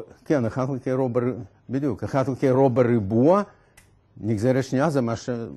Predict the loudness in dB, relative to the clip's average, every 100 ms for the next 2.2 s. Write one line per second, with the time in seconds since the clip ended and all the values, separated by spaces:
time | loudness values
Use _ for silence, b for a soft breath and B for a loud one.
0 | -16 -18 -14 -6 0 2 0 -4 -10 -8
1 | -8 -4 -2 2 2 0 -4 -6 -6 -6
2 | -8